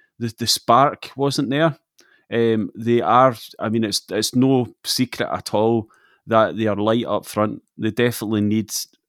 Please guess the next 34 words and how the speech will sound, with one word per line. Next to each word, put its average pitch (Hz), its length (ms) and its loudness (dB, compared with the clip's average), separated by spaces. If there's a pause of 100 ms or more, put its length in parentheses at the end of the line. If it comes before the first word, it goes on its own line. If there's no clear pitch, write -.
(120)
uh, 98 320 -4
bolstering 107 440 -4
in 104 120 0
their 98 160 -2
attack 98 460 -2
in 98 280 -6
January. 101 540 -2 (340)
Um, 101 400 0 (120)
they 107 140 -4
brought 120 340 2
in 117 120 0
Max 113 300 0
Biamou, 113 560 0 (500)
and 107 300 2
Max 117 240 0
Biamou's 113 460 0 (120)
played, 113 360 -4
I - 20 -8
think 120 300 -10
it's - 180 -8
fifty-five 117 840 -4
minutes 117 360 -2
he's 127 160 -6
played 117 340 -2
a 110 60 -4
total 107 480 -2
of 101 200 -6
in 101 120 -4
three 110 240 -4
substitute - 540 -6
appearances 107 400 -6
for 107 100 -4
Dundee 107 280 0
United, 107 340 -4